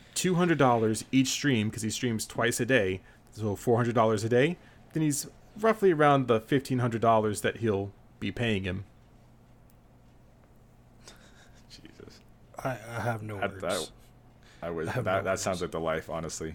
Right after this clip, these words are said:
Speaker 1: Trust me, it's the most thrilling anime I think that you can watch right now. <laughs>
Speaker 2: Yeah, for context, by the way, I, that, Jake, I think that's the guy that, I, I don't know too much about D S P, but I do, he is the guy that jacked off on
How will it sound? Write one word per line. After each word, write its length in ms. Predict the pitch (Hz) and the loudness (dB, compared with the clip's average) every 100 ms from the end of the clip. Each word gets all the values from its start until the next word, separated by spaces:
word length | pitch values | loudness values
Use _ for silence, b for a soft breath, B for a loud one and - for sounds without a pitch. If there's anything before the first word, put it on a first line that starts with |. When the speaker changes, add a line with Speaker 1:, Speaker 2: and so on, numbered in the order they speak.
| - | -10
Speaker 1:
Trust 240 | - 143 - | 4 4 8
me, 80 | 127 | 6
it's 100 | 127 | 8
the 100 | 147 | 6
most 280 | 139 131 - | 6 6 4
thrilling 500 | 139 139 135 135 135 | 6 6 6 4 2
anime 680 | 131 131 127 123 127 123 - | 4 6 8 8 6 4 0
I 340 | 110 113 113 - | 2 2 0 -2
think 200 | 120 113 | -4 -2
that 180 | 110 - | -6 -6
you 60 | |
can 220 | - 113 107 | -6 -4 -2
watch 280 | 104 - | -2 2
right 180 | 117 104 127 | 2 2 -2
now. 60 | 165 - | -6 -8
<laughs> 40 | - - - - - B B B - | -20 -20 -20 -20 -20 B B B -10
Speaker 2:
Yeah, 120 | 76 | -10
for 140 | - 87 | -8 -2
context, 420 | 101 92 98 - | 0 2 0 0
by 140 | 92 | 0
the 80 | 90 | 2
way, 160 | 90 73 | 2 2
I, 160 | 95 - | 0 -2
that, 220 | 98 - - - - 104 | 0 0 -4 -20 -20 -12
Jake, 300 | 98 85 85 | -6 -4 -4
I 60 | |
think 180 | 90 98 | -4 0
that's 180 | 92 - | -2 -2
the 200 | 95 82 | -4 -4
guy 260 | 78 80 78 | -2 -4 -2
that, 260 | 71 67 - - - - - - - - - | -4 -6 -10 -20 -20 -20 -20 -20 -20 -20 -4
I, 220 | 110 - | 0 4
I 20 | 123 | 6
don't 120 | 135 | 6
know 100 | 131 | 6
too 160 | - | 6
much 140 | 135 120 | 4 6
about 180 | 117 104 | 4 6
D 80 | |
S 100 | 107 | 2
P, 140 | - 110 | 2 0
but 140 | 101 | 4
I 60 | 98 | 2
do, 280 | 107 110 - | 2 -2 -2
he 180 | 110 120 | 0 4
is 140 | 120 107 | 4 4
the 80 | |
guy 160 | 110 107 | 6 6
that 160 | 98 90 | 6 4
jacked 260 | 98 - | 2 4
off 380 | 98 87 - - 82 | 4 2 0 -6 -2
on 340 | 90 82 | -2 -2